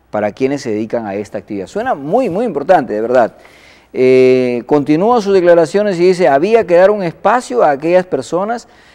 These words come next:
que, teniendo la posibilidad de formalizar su actividad minera, puedan hacerlo. Asimismo, precisó que la formalización se inicia con la presentación de la declaración de compromiso". O sea, al parecer, sencillísimo.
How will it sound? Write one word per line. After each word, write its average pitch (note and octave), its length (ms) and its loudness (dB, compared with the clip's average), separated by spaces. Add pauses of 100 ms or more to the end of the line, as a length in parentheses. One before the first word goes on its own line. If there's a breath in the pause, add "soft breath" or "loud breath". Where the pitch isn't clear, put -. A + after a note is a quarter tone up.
que, C#3 100 -2
teniendo F#3 380 0
la G#3 100 6
posibilidad D#3 460 2
de F#3+ 100 4
formalizar B2+ 720 -2
su G#3 80 -4
actividad D3 380 0
minera, F#3 480 0 (360 soft breath)
puedan G3 380 6
hacerlo. C#3+ 440 2 (1200)
Asimismo, D3+ 580 -2
precisó B2 400 -2
que F3 100 2
la B2 120 0
formalización A2+ 760 -4
se F#3+ 120 -4
inicia F#3+ 480 -2 (760 soft breath)
con C#4 260 4
la B3 120 2
presentación D#3+ 800 -4 (440)
de C3+ 140 2
la D3 100 8
declaración C#3+ 560 2
de A#3+ 80 -2
compromiso". A#3+ 520 -6
O - 20 -6
sea, D#3+ 280 -2 (600)
al - 180 0
parecer, D3+ 440 0
sencillísimo. G3 1000 -2